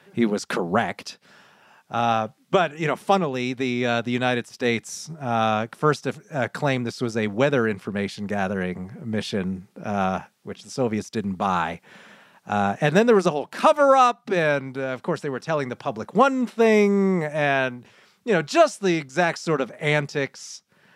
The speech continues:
that you would expect from any sort of nation state in this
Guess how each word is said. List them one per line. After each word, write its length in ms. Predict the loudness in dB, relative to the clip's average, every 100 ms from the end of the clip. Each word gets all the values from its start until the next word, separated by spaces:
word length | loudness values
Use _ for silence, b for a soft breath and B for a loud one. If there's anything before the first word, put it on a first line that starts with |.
| b -4
that 180 | 0 4
you 100 | 4
would 80 |
expect 420 | 4 0 0 0 0
from 260 | -6 -8 -6
any 280 | -6 -4
sort 400 | -6 -6 -4 -4
of 560 | -6 -6 -4 -6 -8 -10
nation 400 | -6 -4 -6 -8
state 400 | -6 -2 -2 -2
in 340 | 0 2 2
this 380 | 0 -2 -4 -14